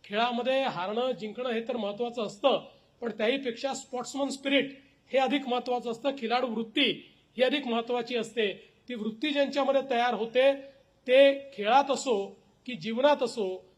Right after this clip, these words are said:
कधी मागे वळून बघत नाही आणि म्हणून माझी तुम्हाला विनंती आहे, उत्तम खेळा, खिलाडू वृत्तीने खेळा, पंचांचे जे निर्णय असतील त्या निर्णयावर वाद न करता या ठिकाणी कुठल्याही विवादाविना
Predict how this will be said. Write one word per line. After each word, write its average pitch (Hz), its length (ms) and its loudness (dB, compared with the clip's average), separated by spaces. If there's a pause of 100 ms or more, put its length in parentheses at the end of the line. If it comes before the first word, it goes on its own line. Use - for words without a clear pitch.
(140)
कधी 240 200 -2
मागे 233 260 2
वळून 240 240 2
बघत 226 340 0
नाही 180 220 0 (320)
आणि 208 140 -2
म्हणून 247 280 4 (520)
माझी 226 220 2
तुम्हाला 247 320 -2
विनंती 226 460 0
आहे, 180 160 0 (460)
उत्तम 277 460 4
खेळा, 262 340 6 (520)
खिलाडू 240 340 2
वृत्तीने 254 480 0
खेळा, 269 480 4 (440)
पंचांचे 240 540 -2
जे 247 100 -8
निर्णय 233 320 2
असतील 277 640 -2
त्या - 400 -6
निर्णयावर 247 540 0
वाद 226 300 2
न 247 220 6
करता 277 460 4 (440)
या 220 160 2
ठिकाणी 247 460 -2
कुठल्याही 247 520 -4
विवादाविना 226 760 2